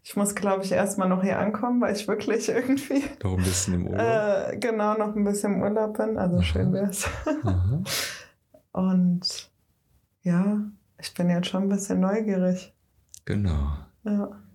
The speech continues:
Speaker 2: Das, was wir jetzt versuchen wollen,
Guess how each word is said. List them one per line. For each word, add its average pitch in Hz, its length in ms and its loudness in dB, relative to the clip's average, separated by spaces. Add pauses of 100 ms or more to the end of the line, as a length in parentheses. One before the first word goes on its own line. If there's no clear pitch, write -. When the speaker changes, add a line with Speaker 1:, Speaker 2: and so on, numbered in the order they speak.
(1040)
Speaker 2:
Das, - 240 -2
was 110 240 -2
wir 104 120 0
jetzt 101 320 -4
versuchen 98 480 0
wollen, 98 680 -2